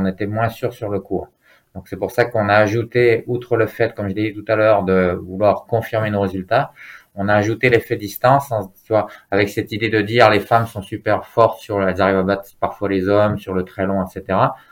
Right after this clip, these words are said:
Même si c'est souvent plus du domaine de l'anecdote que, que d'autre chose, mais en tout cas, il y a quand même cette idée un peu dans l'air que oui, les femmes sont très fortes sur le très long.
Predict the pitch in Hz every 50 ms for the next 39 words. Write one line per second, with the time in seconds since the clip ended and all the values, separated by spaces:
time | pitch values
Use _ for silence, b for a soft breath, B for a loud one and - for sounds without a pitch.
0 | B B B B _ _ 90 87 87 85 - - - - - 90 - - 92 95
1 | 95 92 - - 104 101 101 - - - 95 92 85 85 85 90 90 95 98 95
2 | 92 90 90 92 90 95 90 90 90 101 98 - - - 95 87 85 78 - -
3 | 90 90 90 87 - 104 98 - - 123 123 120 98 87 87 - - - 110 98
4 | 92 90 87 95 92 92 92 - - - 98 101 101 98 95 - 104 92 95 92
5 | 95 104 107 104 - - - 92 90 95 95 90 90 87 - 104 101 95 - -
6 | 92 - - 95 92 - - 104 92 - - 95 92 90 87 - - - 98 95
7 | 110 127